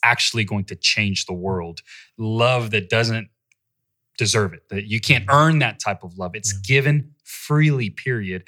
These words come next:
Speaker 1: And I think that's really comforting when you show up to someone that's hurting and, and they know you, you know them, and, and you guys know that there's all these disagreements. They may have even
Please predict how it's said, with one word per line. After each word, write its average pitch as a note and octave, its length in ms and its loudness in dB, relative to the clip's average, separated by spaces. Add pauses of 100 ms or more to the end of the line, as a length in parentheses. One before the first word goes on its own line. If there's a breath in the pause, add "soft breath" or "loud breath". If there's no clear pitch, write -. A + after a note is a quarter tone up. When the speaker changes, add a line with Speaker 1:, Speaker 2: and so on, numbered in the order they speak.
(280 loud breath)
Speaker 1:
And G#2+ 80 -2
I C3+ 60 2
think D3+ 180 -4
that's C3+ 240 -8
really C#3 220 -2
comforting F#2 500 -10
when F2+ 120 -6
you C#3 80 0
show D#3 320 -2
up D#3+ 220 -6 (400 loud breath)
to E3+ 80 2
someone D#3 340 4
that's G#2+ 140 -2
hurting D3+ 480 0 (280 loud breath)
and, G#2+ 380 -2
and G#2 320 -2
they C#3 160 4
know D#3+ 180 4
you, D3 220 0
you D3 260 0
know D#3 220 2
them, C#3+ 320 0
and, G#2 260 -4
and G#2 240 -4
you C#3 80 -8
guys D3 260 0
know C#3+ 140 0
that A#2+ 140 -4
there's A2+ 160 -6
all C3+ 160 0
these C3 160 -2
disagreements. D3 540 0
They G3+ 120 2
may G#3+ 160 2
have F3 200 4
even C#3 360 2